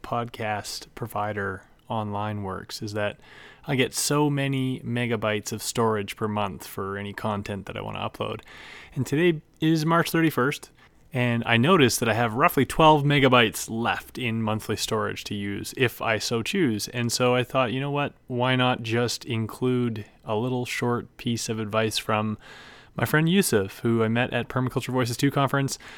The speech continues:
I have included other piece of advice from him in two different episodes, but here is just a standalone piece that I wasn't gonna include, and now I can, because why shouldn't I use that last twelve megabytes? I'm paying for it.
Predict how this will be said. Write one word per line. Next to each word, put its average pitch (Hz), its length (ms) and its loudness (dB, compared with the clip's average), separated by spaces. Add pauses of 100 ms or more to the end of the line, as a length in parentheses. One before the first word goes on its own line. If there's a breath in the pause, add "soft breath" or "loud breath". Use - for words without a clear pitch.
(420 loud breath)
I 110 220 6
have 107 240 2
included 123 640 4
other 131 260 4
piece 135 220 2
of 131 100 0
advice 131 300 4
from 131 160 0
him 127 340 0
in 101 160 -2
two 147 140 2
different 143 260 2
episodes, 147 500 2
but 120 120 0
here 156 200 0
is 131 180 2
just 143 180 0
a - 40 -8
standalone 151 480 2
piece 123 240 2
that 123 100 2
I 123 60 4
wasn't 143 380 0
gonna 147 220 -2
include, 143 560 -2 (120)
and 127 120 -2
now 156 160 4
I 170 60 4
can, 123 460 2 (200)
because 143 460 2 (440)
why 196 140 4
shouldn't 233 320 6
I - 20 8
use 120 280 6
that 104 180 6
last 98 240 0
twelve 110 200 4
megabytes? 107 460 2
I'm 139 100 0
paying 214 300 2
for 107 260 0
it. - 120 -10